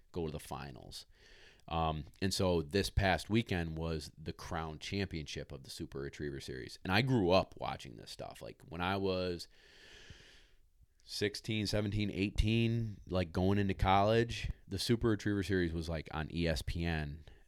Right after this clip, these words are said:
And if you're old enough, you'd remember Versus. Like, remember that channel? <laughs> Freaking Versus. That went under. But it was on there, and it was the first ever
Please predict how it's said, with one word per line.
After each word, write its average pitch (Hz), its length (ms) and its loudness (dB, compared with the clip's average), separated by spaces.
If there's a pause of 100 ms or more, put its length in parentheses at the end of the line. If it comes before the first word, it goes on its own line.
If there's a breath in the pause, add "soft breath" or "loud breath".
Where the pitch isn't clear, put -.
(100)
And 87 180 0
if 85 180 -2
you're 85 480 2
old 87 240 2
enough, 80 460 -2 (100)
you'd 82 220 -4
remember 82 420 0
Versus. - 800 0 (120)
Like, 78 160 -8
remember 80 300 0
that 95 180 2
channel? 110 420 -2 (520)
<laughs> - 480 -18
Freaking - 760 -4
Versus. 78 520 -4
That 80 240 -2 (100)
went 78 240 -6
under. 69 380 -6 (640 soft breath)
But 101 340 6
it 117 100 8
was 113 220 6
on 127 240 6
there, 98 380 4
and 110 120 2
it 107 120 2
was 107 460 6 (340)
the 101 80 2
first 120 520 6
ever 92 600 2